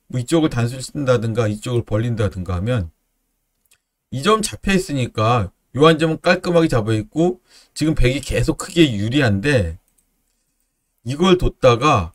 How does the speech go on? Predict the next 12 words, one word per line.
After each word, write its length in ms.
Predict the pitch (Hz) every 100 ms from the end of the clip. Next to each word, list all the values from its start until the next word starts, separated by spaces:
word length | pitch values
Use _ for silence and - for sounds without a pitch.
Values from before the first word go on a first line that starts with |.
| -
아, 280 | 95 110
여기서 460 | 101 101 123 160 147
커제 280 | - 180 196
구단이 560 | 175 160 151 160 170
이제 180 | 113 95
멋진 420 | 92 113 120 170
맥점을 480 | 131 104 - 147 139
둡니다. 440 | 117 92 87 87 85 _ _ _
이렇게 340 | - 170 170 185
두고 300 | 160 156 170
이걸 180 | 127 143
나오니까 880 | 104 120 151 135 98 160 151 90